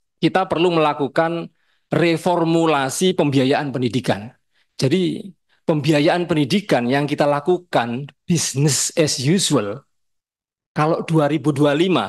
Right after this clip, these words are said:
kita melakukan business as usual, maka nggak ada transformasi, yang terhormat Bapak Ibu Komisi Sepuluh. Jadi harus ada perubahan soal skema pembiayaan gitu. Karena itu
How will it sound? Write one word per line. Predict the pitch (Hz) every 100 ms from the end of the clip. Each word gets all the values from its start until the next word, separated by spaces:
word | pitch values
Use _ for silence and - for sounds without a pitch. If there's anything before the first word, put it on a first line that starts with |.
| 113
kita | 170
melakukan | 156 151 151 160 127
business | 170 175 - - 190 - 160
as | 139 147
usual, | 160 - 147 107 - _ _ - _ 151
maka | 147 165
nggak | 143 139
ada | 151 139
transformasi, | 147 147 156 139 135 - 120 107 - _
yang | - 131
terhormat | 123 120 120 113
Bapak | 113 - 113
Ibu | 107 - _ _ -
Komisi | 139 123 127
Sepuluh. | 120 127 139 - _ _ _ _ -
Jadi | 156 175
harus | 202 190 -
ada | 151 147 139 120 - -
perubahan | 151 156 113 143 135 156
soal | 156 143 135 - - -
skema | - - 147 147
pembiayaan | 147 131 139 123 123 120 110
gitu. | 101 101 - - _ _ _ _ _
Karena | - 131 135
itu | 127 147 214 -